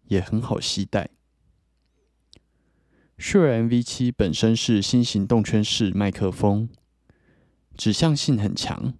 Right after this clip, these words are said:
更具备独特的A I技术，能够聚焦在你的声音，防止背景噪音干扰你的录音。音质部分，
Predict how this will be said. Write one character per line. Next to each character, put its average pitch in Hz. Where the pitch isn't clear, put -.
更 117
具 117
备 104
独 104
特 117
的 95
A 113
I 110
技 110
术， -
能 98
够 104
聚 120
焦 110
在 101
你 87
的 64
声 113
音， 123
防 117
止 143
背 123
景 92
噪 101
音 101
干 101
扰 92
你 82
的 71
录 95
音。 104
音 190
质 131
部 123
分， 104